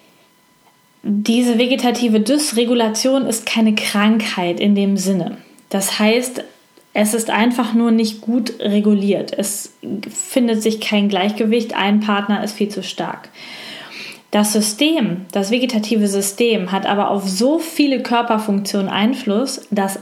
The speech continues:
aus dieser Dysregulation handfeste Krankheiten entstehen können.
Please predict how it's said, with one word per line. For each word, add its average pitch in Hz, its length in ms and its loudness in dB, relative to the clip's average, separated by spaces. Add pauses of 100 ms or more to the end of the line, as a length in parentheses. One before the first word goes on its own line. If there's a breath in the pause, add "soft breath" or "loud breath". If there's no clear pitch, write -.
aus 294 420 0
dieser 240 580 0
Dysregulation 226 1160 0
handfeste 226 640 0
Krankheiten 214 680 -2
entstehen 202 680 0
können. - 460 -6